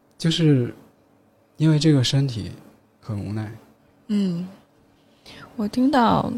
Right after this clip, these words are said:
Speaker 2: 对，其实我，我之前，包括我之前跟你交流的时候，我也能感觉到，就是有一种
Speaker 1: 就是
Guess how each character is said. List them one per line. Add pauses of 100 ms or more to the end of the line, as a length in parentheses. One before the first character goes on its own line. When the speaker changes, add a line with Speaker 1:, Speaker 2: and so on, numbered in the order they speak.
(240)
Speaker 2:
对，
其
实 (520)
我，
我
之
前，
包
括
我
之
前
跟
你
交
流
的
时
候， (640)
我
也
能
感
觉
到，
就
是
有
一
种 (1600)
Speaker 1:
就
是